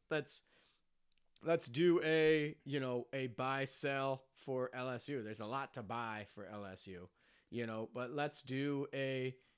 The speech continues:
a, a win lose for L S U. Who was your guy on L S U that pops off the page?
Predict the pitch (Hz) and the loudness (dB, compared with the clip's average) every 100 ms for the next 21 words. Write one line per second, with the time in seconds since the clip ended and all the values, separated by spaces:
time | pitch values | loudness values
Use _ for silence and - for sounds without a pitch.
0 | - 123 123 113 123 117 113 127 123 123 | -8 -4 -4 -4 -6 -6 -4 -2 -2 -2
1 | 120 113 - 104 107 107 98 - 78 110 | -2 -4 -8 -10 -8 -8 -10 -12 -14 -16
2 | _ 165 151 156 143 123 135 110 117 117 | _ -6 -2 -2 -2 -4 -6 -6 -8 -6
3 | 117 117 110 101 104 107 101 - 101 95 | -6 -6 -8 -10 -10 -10 -10 -12 -10 -10
4 | 90 _ _ _ 101 - 113 107 95 104 | -12 _ _ _ -12 -10 -8 -8 -8 -12
5 | 98 87 - - 87 64 - | -12 -12 -16 -18 -18 -18 -20